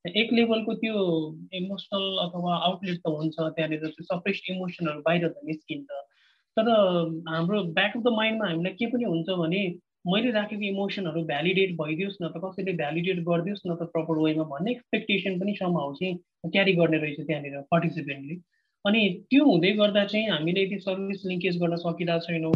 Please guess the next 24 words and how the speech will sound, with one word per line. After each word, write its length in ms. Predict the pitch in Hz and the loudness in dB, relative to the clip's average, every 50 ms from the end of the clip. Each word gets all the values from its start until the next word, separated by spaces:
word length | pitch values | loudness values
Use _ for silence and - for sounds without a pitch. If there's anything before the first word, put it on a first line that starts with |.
| - - - - - - - - | 0 0 -2 -4 -2 -2 0 0
अथवा 260 | - - - 185 175 | 0 0 0 2 4
उसको 420 | 170 170 180 175 - - 190 180 175 | 4 6 4 2 2 2 2 2 4
त्यो 160 | 175 180 170 | 4 4 4
मनोपीडालाई 680 | 170 185 185 190 180 175 185 175 175 175 170 165 165 165 | 6 4 4 2 2 2 2 2 2 0 0 0 -2 -2
चाहिँ 200 | 165 175 165 165 | -2 -4 -4 -2
झन् 180 | 175 208 202 | -2 -2 0
बाहिर 280 | 170 175 175 180 190 180 | 0 0 0 0 -2 -4
निकालेर 520 | 170 170 170 175 180 170 165 165 175 190 | -4 -4 -4 -2 -2 -2 -2 -4 -4 -4
उसलाई 280 | 214 208 185 175 170 170 | -4 -4 -2 -2 -2 -2
एक्सप्रेस 440 | 165 - - - - 180 180 175 - - | -4 -6 -8 -6 -4 -4 -4 -4 -6 -2
गराएर 520 | 165 170 160 165 165 170 170 202 226 220 202 - - - - - _ 208 | 2 4 6 6 6 4 4 2 0 0 -2 -4 -12 -18 -18 -2 _ 0
एक 120 | 202 - | 0 2
लेभलको 320 | 214 208 202 208 202 202 196 | 2 4 4 4 4 4 4
हिलिङ 400 | 165 151 156 165 170 202 208 196 | 4 4 4 4 4 4 4 4
त 60 | 208 | 2
गरायौँ, 440 | 185 160 160 165 160 160 160 160 160 | 2 4 4 4 4 4 2 0 -2
तर 180 | - 185 190 | -2 -4 -4
सेफ 300 | 175 - 226 220 208 - | -4 -2 -2 -2 0 2
ल्यान्डिङ 360 | 190 185 190 185 185 185 180 | 0 0 0 0 -4 -6 -4
पनि 140 | 175 208 202 | -4 -4 -2
गराउनु 340 | 175 170 165 165 160 160 156 | 0 0 0 0 0 -2 -2
पऱ्यो 260 | 151 165 156 156 175 | 0 0 0 2 2
नि 80 | 185 170 | 0 2
त। 20 | 170 | 0